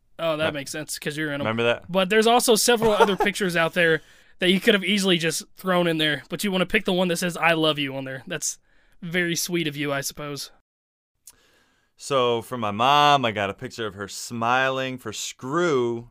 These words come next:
Speaker 2: Screw's was hard to get a picture of because he has, like, all cartoons. So,
Speaker 1: Yeah, he has a
Speaker 2: uh,
Speaker 1: lot of drawings.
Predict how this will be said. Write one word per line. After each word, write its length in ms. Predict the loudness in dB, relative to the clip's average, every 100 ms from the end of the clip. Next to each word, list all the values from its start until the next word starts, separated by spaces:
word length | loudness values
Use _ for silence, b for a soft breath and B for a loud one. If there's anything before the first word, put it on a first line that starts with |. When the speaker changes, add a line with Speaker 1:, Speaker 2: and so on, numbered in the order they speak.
| _
Speaker 2:
Screw's 400 | -14 -4 -4 -2
was 140 | -6 2
hard 240 | 2 2
to 60 | 0
get 160 | -2 -4
a 40 |
picture 340 | -8 -8 -6
of 120 | -6 -6
because 320 | -8 -8 -8
he 200 | -8 -4
has, 160 | -2
like, 160 | -4 -6
all 200 | -4 -4
cartoons. 800 | -2 -6 -6 -8 -10 -10 -12 _ _ _ _ _
So, 420 | -4 0 2 2 2
Speaker 1:
Yeah, 180 | 2
he 60 | 2
has 140 | 2
a 60 | 2
Speaker 2:
uh, 20 |
Speaker 1:
lot 160 | 2 0
of 60 |
drawings. 460 | -2 -2 -2 -4